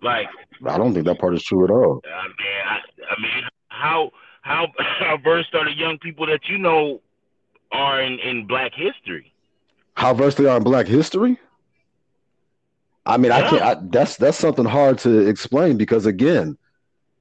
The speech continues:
Speaker 2: you're going by what you read. You're not going by. I,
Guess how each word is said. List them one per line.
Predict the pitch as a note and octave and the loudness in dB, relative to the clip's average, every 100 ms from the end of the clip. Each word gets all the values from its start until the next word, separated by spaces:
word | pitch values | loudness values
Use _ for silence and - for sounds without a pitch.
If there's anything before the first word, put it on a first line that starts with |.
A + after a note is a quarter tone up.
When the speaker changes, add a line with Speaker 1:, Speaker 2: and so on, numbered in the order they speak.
| _ _ - | _ _ -8
Speaker 2:
you're | G2 C#3+ | 0 2
going | C3+ E3 D3 | 4 4 2
by | B2+ B2 | 2 2
what | A#2+ - | 2 2
you | C#3 | 0
read. | A#2 C#3+ F3+ - - | 2 2 0 -6 -12
You're | E2+ A2+ | -2 2
not | C#3+ C3 | 4 4
going | B2 D3+ C#3+ | 4 4 4
by. | B2 A2+ G#2 G2 F#2 _ _ _ _ _ _ _ _ _ _ _ _ - | 4 4 2 0 -8 _ _ _ _ _ _ _ _ _ _ _ _ -14
I, | - - D#3 | -8 -4 -4